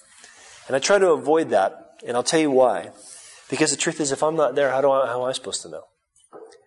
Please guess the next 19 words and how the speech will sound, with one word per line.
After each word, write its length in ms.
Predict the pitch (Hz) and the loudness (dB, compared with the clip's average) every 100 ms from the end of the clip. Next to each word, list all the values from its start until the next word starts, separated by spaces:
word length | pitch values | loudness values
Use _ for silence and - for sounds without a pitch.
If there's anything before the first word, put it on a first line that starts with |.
| _ _ _ - | _ _ _ -4
I'm 140 | 143 180 | 0 4
not 240 | 180 - | 2 2
really 320 | 151 151 139 | 2 2 0
necessarily 920 | 139 143 139 - 143 131 123 113 113 - - _ _ _ _ _ _ _ _ _ _ _ _ | -2 -2 0 2 2 4 2 2 -2 -8 -20 _ _ _ _ _ _ _ _ _ _ _ _
concerned 680 | - 160 - - 185 185 185 | 0 2 2 2 2 2 0
so 140 | 175 | -2
much 280 | 151 139 135 | 0 0 0
about 240 | 123 127 123 | 2 2 4
what 220 | 151 151 | 2 2
the 60 | |
manifestation 840 | 139 139 143 139 131 - 139 - 127 | 0 2 2 -2 -2 0 0 0 0
is, 300 | 131 113 95 | 2 2 2
though 100 | 107 | 0
some 220 | - 139 | 0 2
manifestations 640 | 127 120 110 117 110 107 104 | 0 -2 -4 -2 -2 -4 -6
are 120 | - | -4
obviously 540 | 110 120 117 110 - 95 | 0 0 0 -2 -4 -6
clearly 380 | - 117 101 98 | -4 -2 -2 -4
demonic. 640 | 95 95 85 80 - | -6 -6 -6 -10 -18